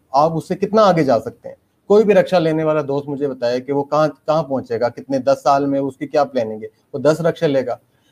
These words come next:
तो ऐसा कोई काम ना करें कि जिसमें आप stuck हो जाएं और छोटा हो। मतलब, बेहतर ये किसी investor को ढूंढें, बेशक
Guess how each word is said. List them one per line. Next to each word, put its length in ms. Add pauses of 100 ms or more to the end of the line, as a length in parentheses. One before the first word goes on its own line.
(140)
तो 60
ऐसा 240
कोई 180
काम 220
ना 160
करें 320
कि 100
जिसमें 300
आप 140
stuck 320
हो 120
जाएं 200
और 240
छोटा 300
हो। 300
मतलब, 440
बेहतर 280
ये 200
किसी 460
investor 440
को 100
ढूंढें, 440
बेशक 340